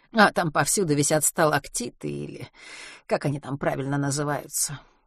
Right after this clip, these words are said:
Господи, какая же там красота!» «Он был вашим кузеном. Нельзя выходить замуж за двоюродных братьев. Вам еще повезло, что у вас детишки не родились со спинными плавниками». «Что ты такое говоришь, Рут?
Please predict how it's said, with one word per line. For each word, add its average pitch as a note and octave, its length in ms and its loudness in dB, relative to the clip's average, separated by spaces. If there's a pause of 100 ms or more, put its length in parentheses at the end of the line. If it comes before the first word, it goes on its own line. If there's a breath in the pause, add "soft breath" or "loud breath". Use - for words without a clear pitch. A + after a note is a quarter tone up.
(200)
Господи, E3 600 0
какая F3+ 500 0
же D3+ 120 -2
там C#3+ 220 2
красота!» - 880 -2 (680)
«Он A#3+ 300 8
был A3+ 180 6
вашим A3 420 4
кузеном. B3 760 2 (360)
Нельзя B3+ 360 10
выходить G3+ 400 4
замуж B3 400 8 (200 loud breath)
за A3+ 120 6
двоюродных A3 560 6
братьев. G#3 560 4 (340)
Вам B3+ 180 6
еще A#3+ 240 2
повезло, A3 420 4
что G#3 160 0
у - 20 2
вас F#3+ 160 6
детишки G#3+ 440 0
не F#3 120 2
родились F#3 460 4 (180 loud breath)
со G#3 120 2
спинными G#3 460 6
плавниками». A3 800 6 (420)
«Что - 440 4
ты D3+ 160 -4
такое F3 320 4
говоришь, A3+ 600 12
Рут? G3+ 340 8